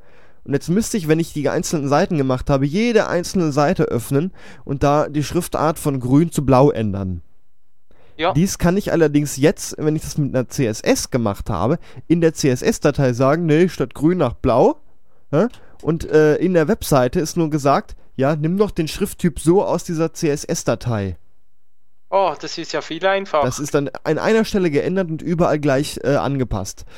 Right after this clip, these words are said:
Speaker 1: Äh, und
Speaker 2: Mhm.
Speaker 1: mit C S S kann man auch noch irgendwie die Webseiten gestalten, ähm, so dass dann irgendwie da eine grüne Fläche ist, da eine blaue, äh, und im, eigentlich im H T M L steht nicht mehr so viel drin. Ich persönlich verwende das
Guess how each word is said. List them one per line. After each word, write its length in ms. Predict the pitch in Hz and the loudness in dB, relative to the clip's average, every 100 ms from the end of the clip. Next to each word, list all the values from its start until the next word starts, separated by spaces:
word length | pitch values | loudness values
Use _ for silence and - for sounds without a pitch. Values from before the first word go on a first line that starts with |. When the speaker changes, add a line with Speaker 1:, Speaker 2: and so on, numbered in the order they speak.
| - - - - | -20 -20 -20 -2
Speaker 1:
Äh, 120 | 147 | 2
und 160 | 131 175 | 4 4
Speaker 2:
Mhm. 60 | |
Speaker 1:
mit 140 | 196 180 | 2 4
C 120 | 180 | 4
S 160 | 151 - | 2 4
S 220 | 165 - | 0 2
kann 120 | 170 | 0
man 140 | 160 | 0
auch 120 | 139 147 | 0 -2
noch 60 | |
irgendwie 260 | 143 165 151 | 0 0 2
die 120 | 139 | 2
Webseiten 480 | 147 - 135 117 127 | 2 2 0 2 0
gestalten, 580 | 113 - 120 131 135 101 | -2 2 2 2 -2 -2
ähm, 680 | 107 131 123 123 123 120 120 | 2 2 2 0 -2 -4 -4
so 120 | 123 | -2
dass 220 | 123 117 - | 0 0 0
dann 160 | 120 | -2
irgendwie 220 | 104 107 | -2 -4
da 180 | 98 117 | 0 0
eine 140 | 123 120 | 0 0
grüne 320 | 117 143 151 | 2 2 2
Fläche 340 | - 131 139 | 0 0 0
ist, 200 | 131 127 | -4 0
da 60 | 123 | -2
eine 140 | 113 | 0
blaue, 840 | 101 107 113 131 131 101 117 117 113 | -2 0 2 4 4 2 2 2 0
äh, 40 | |
und 420 | 82 113 - - | -4 -8 -10 -14
im, 180 | 73 98 | -12 -8
eigentlich 320 | - 117 117 | -6 -6 -6
im 100 | 127 | -6
H 160 | 113 123 | 0 0
T 120 | 131 | 0
M 100 | 110 | -2
L 160 | 78 104 | -2 -6
steht 180 | - 110 | -6 -6
nicht 140 | 110 | -4
mehr 100 | 107 | -4
so 80 | 107 | -6
viel 160 | 107 | -6
drin. 220 | 107 117 - - - - | -2 -2 -4 -12 -18 -10
Ich 180 | 151 - | -6 0
persönlich 400 | 147 135 151 147 | 2 4 2 2
verwende 380 | 143 127 147 | 4 4 2
das 160 | 139 - | -2 -4